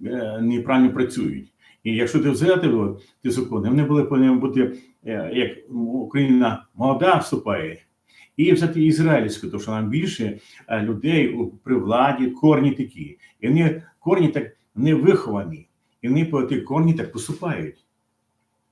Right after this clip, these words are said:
І якщо би ту, е, е, ізраїльську конституцію, е, час і на українську наложити, можна було зробити, е, вихід, і що, як далі поступати. А зараз, видите, як, всі придивляються Конституції, а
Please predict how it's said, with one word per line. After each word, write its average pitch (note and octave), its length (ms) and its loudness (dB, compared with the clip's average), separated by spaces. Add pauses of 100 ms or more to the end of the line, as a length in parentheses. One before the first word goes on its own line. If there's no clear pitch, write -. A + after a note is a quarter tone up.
(160)
І B2 120 2
якщо D3+ 200 0
би C#3+ 120 0
ту, D3 220 2 (200)
е, B2 80 -10
е, B2+ 560 0
ізраїльську C3 580 0
конституцію, B2+ 720 -2 (280)
е, G#2+ 120 -14
час - 380 -4
і A#2+ 100 -6
на A#2+ 140 -2
українську A#2+ 440 0
наложити, D3 580 0
можна B2+ 240 0
було B2 200 0
зробити, B2 720 -2
е, B2 280 -2 (360)
вихід, C3+ 420 -2 (200)
і G#2+ 60 -20
що, D#3 480 -4 (160)
як G#2 260 -6
далі C3+ 140 0 (160)
поступати. - 580 -12
А B2 400 -4 (500)
зараз, - 260 -2
видите, G3 220 -2
як, E2 220 -6 (280)
всі - 160 -2
придивляються D#3 680 2 (160)
Конституції, D3+ 840 -4
а G2+ 500 -2